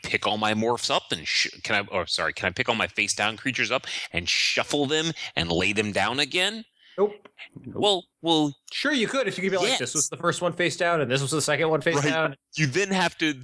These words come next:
Speaker 2: Uh, but
Speaker 1: then
Speaker 2: there's no way to confirm that. You have now created a problem. <laughs>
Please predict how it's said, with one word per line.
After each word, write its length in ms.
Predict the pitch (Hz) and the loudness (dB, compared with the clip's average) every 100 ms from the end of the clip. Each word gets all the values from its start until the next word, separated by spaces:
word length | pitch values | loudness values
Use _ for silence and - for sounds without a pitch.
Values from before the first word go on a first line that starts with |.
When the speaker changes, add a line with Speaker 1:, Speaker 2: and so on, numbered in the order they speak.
| 139 | 0
Speaker 2:
Uh, 140 | 151 | 2
but 60 | 143 | 2
Speaker 1:
then 80 | |
Speaker 2:
there's 160 | 180 175 | 2 2
no 80 | 208 | 2
way 100 | 226 | 2
to 80 | 226 | 2
confirm 440 | 240 247 269 254 | 0 0 0 2
that. 260 | 214 135 135 | 2 0 0
You 100 | 196 | 0
have 160 | 202 202 | -2 -4
now 420 | 285 262 220 208 | 0 2 4 2
created 400 | 180 202 202 185 | 0 0 2 2
a 60 | 170 | 0
problem. 800 | 170 151 120 107 - 170 170 | 2 0 2 0 0 0 -2
<laughs> 0 | - | -10